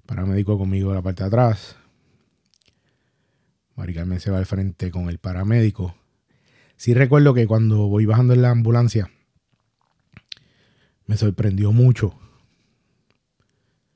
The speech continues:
la cantidad de vehículos y el tamaño de los vehículos que habían llegado allí para el rescate.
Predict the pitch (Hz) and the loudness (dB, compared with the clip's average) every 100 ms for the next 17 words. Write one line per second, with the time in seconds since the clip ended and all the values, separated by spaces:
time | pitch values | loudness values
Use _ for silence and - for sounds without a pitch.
0 | _ _ _ _ _ 90 104 98 101 98 | _ _ _ _ _ -6 -4 -4 -4 -6
1 | 92 98 120 123 123 110 107 - 90 104 | -2 2 2 4 2 2 2 -2 -2 2
2 | 117 123 123 120 120 - 98 101 101 101 | 2 2 2 2 0 -2 -2 -2 -2 0
3 | 104 101 101 98 101 87 82 - 78 - | 0 0 -2 -2 -4 -6 -10 -14 -16 -16